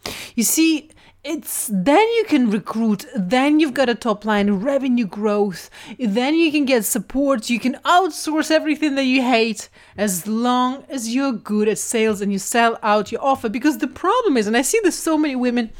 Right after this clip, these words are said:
that I work with, so many coaches and consultants,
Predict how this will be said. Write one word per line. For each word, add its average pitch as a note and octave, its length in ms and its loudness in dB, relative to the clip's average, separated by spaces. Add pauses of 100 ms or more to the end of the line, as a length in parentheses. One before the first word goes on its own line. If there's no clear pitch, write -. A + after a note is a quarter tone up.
(300)
that A3 100 4
I G#3+ 80 4
work D4 340 0
with, C4 160 0
so D#4 180 0
many D#4+ 200 2
coaches C4 400 -2
and A3+ 120 0
consultants, G#3+ 680 0